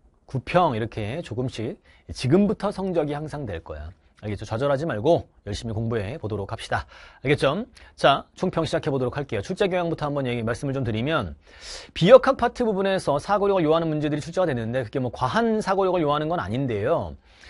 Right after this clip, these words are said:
어, 십팔 번의 전자기 유도라던가 또는 십구 번의 전기력 문제 같은 것들의 정답률이 좀 낮게 나오고 있다라는 특징이 하나 있어요. 알겠죠? 그래서 비역학 파트가 아직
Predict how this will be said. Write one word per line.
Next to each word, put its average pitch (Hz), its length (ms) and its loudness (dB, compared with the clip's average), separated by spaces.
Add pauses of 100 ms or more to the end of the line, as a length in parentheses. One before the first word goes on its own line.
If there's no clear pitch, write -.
(380)
어, 107 320 -2
십팔 190 240 2
번의 165 160 2
전자기 156 400 4
유도라던가 139 720 2
또는 127 140 -6
십구 - 200 -10
번의 143 140 -2
전기력 156 460 0
문제 151 300 -2
같은 135 340 -4
것들의 117 560 -4
정답률이 117 420 -2
좀 113 120 -4
낮게 110 720 -6
나오고 107 300 -4
있다라는 135 480 0
특징이 147 340 -6
하나 117 200 -4
있어요. 76 400 -10 (640)
알겠죠? 110 300 -4
그래서 101 360 -6 (360)
비역학 180 520 4
파트가 165 480 -2
아직 160 400 -2